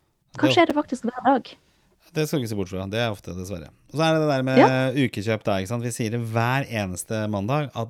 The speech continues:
Speaker 1: denne uka her skal vi gjøre storhandel. Og så skjer det ikke. Så er vi på butikken og handler middag hver eneste dag. Og da blir det fort, oi, tre hundre kroner, fire hundre kroner, fem hundre kroner. Altså, det går utrolig mye penger. Så jeg tror vi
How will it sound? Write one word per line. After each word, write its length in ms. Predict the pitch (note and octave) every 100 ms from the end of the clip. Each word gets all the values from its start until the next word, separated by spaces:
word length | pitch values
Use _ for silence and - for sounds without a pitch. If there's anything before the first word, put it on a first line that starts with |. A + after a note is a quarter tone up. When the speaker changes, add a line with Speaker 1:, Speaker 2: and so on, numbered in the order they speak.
| -
Speaker 1:
denne 560 | A#2+ G#2+ D3+ B2 G#2+ A2
uka 160 | - A2
her 200 | C3+ D3 _ _
skal 180 | - A#2
vi 120 | A2
gjøre 180 | G#2 F#2+
storhandel. 500 | - G#2 F2+ E2+ F2+ F2+ _ _ -
Og 100 | D3+
så 80 |
skjer 140 | C#3 F#2+
det 120 | E2
ikke. 180 | F2 F2+
Så 60 | G#2+
er 200 | B2 A#2
vi 60 |
på 360 | C3+ C3 B2+ B2+
butikken 500 | B2+ A2 - D3+ F3+ - _ _ _
og 80 | -
handler 540 | C#3+ B2 F#2 G2 A2+ A2+ _ _ _ _ -
middag 520 | G#2+ F#2 G2 A2+ A#2+ -
hver 520 | G2+ F#2+ F#2+ G2 A#2+ _
eneste 460 | - G2 E2+ D#2+ G#2+
dag. 280 | F#2 F#2+ F#2+
Og 80 | G#2
da 140 | A2+ A2
blir 120 | A2
det 80 | G#2
fort, 200 | G#2+ -
oi, 220 | D#3 A#2+
tre 160 | G2 G#2+
hundre 160 | G#2
kroner, 200 | G#2 G2+
fire 140 | G#2 G2
hundre 120 | F#2
kroner, 220 | F#2+ F#2+
fem 140 | F#2+ G2
hundre 140 | F#2+
kroner. 220 | F#2+ G2 -
Altså, 160 | A#2
det 140 | A#2+ A#2
går 280 | G#2+ A#2+ G#2+
utrolig 400 | - B2 G2 G#2+
mye 160 | A#2 A#2
penger. 220 | A#2+ C#3
Så 80 | C#3+ C3+
jeg 100 | C#3
tror 120 | B2+
vi 280 | C3+ C#3